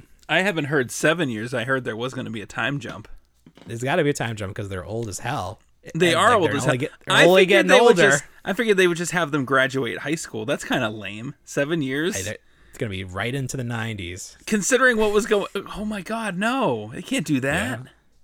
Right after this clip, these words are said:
Speaker 2: I don't know. That's what I heard.
Speaker 1: Oh.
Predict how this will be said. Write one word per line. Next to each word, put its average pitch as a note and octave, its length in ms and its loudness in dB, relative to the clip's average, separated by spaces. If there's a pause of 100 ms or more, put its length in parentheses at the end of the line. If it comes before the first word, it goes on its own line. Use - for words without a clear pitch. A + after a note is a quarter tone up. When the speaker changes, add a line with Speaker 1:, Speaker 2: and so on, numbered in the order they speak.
(400)
Speaker 2:
I F2+ 140 -4
don't C#3+ 160 -2
know. G#3 220 -6
That's A#2 120 -6
what D#3 120 2
I D#3 80 4
heard. F3+ 160 2
Speaker 1:
Oh. F#3+ 840 -8